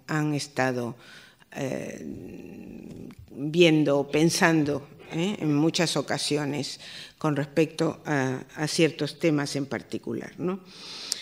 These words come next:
Entonces, eh, bueno, pues, mm, ¿cómo vamos a, cómo vamos a hacer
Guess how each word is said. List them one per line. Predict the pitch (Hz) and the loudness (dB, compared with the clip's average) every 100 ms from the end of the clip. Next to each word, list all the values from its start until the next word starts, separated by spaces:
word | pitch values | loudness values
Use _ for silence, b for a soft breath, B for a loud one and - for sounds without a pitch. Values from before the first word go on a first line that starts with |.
| B - | B 2
Entonces, | 190 175 185 190 185 214 208 - - - | 4 6 6 6 8 6 6 0 -6 -2
eh, | 180 156 143 147 156 - - - - | 4 4 4 0 -4 -8 -14 -12 -4
bueno, | 185 196 180 180 - | 2 4 2 0 -2
pues, | 175 160 160 - - - _ - | 0 2 0 -2 -6 -12 _ -2
mm, | 170 160 160 156 156 151 - - | 2 4 4 4 4 2 -2 -4
¿cómo | - 202 202 | 2 4 6
vamos | 196 202 196 196 165 | 6 6 4 2 2
a, | 156 151 143 156 - B B B B - | 2 2 0 -6 -12 B B B B -4
cómo | 196 196 | 2 6
vamos | 190 196 185 190 | 6 6 6 4
a | |
hacer | 165 - 180 185 196 - | 2 4 6 6 4 -4